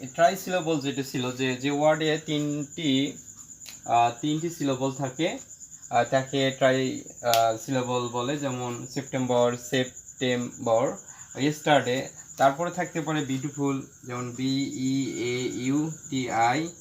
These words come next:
এফ ইউ এল, বিউটিফুল। এটা লেখা যায় যে বি ই এ ইউ যোগ, আহ, টি যোগ ফুল, এফ ইউ এল, ফুল। এই যে বিউটিফুল। তো এই ওয়ার্ডগুলো হলো ট্রাই সিলেবল, তিনটি যেহেতু শব্দ আছে।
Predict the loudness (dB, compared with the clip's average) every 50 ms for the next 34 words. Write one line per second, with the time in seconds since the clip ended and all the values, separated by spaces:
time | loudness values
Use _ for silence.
0 | -18 -18 -18 -18 -14 -6 -4 -4 -4 0 2 2 2 4 2 2 0 -2 -4 -2
1 | -2 -2 0 -2 -2 -2 0 -2 -2 -2 -4 -8 -12 -14 -14 -14 -14 -14 -14 -14
2 | -12 -6 -2 0 2 2 2 2 0 0 -2 -6 -6 -2 0 0 0 0 0 0
3 | 0 2 0 2 2 0 2 2 0 0 -2 0 2 2 4 4 2 2 0 -2
4 | -2 0 2 2 2 2 0 0 -2 -2 -2 0 0 -2 -2 -2 -2 0 2 2
5 | 2 2 0 -4 -8 -8 -4 -2 -2 -2 -2 -4 -6 -10 -14 -18 -18 -18 -16 -16
6 | -16 -16 -16 -16 -16 -18 -18 -14 -4 -2 2 2 2 2 0 -2 -2 0 2 2
7 | 2 2 0 -4 -10 -16 -16 -16 -16 -16 -16 -16 -16 -16 -16 -16 -16 -18 -18 -18
8 | -18 -18 -18 -16 -16 -14 -8 -6 -4 -4 -4 -6 -8 -6 -4 -2 -2 -2 -2 -4
9 | -8 -10 -8 -6 -6 -6 -6 -4 -2 0 0 0 0 -2 -4 -4 -4 -6 -8 -12
10 | -14 -8 -6 -4 -4 -4 -6 -10 -14 -12 -2 0 2 2 2 2 2 2 0 0
11 | 0 -4 -4 -6 -8 -8 -10 -12 -16 -18 -18 -18 -12 -6 -4 -2 0 0 0 0
12 | 0 4 6 8 8 6 4 2 -2 0 0 2 2 2 2 2 2 0 0 2
13 | 2 2 2 0 -2 0 0 0 0 0 -4 -6 -6 -6 -4 -4 -4 -4 -6 -6
14 | -6 -4 -2 -2 -2 -2 -4 -6 -6 -4 -4 -4 -4 -2 0 0 2 2 0 -2
15 | -6 -6 -6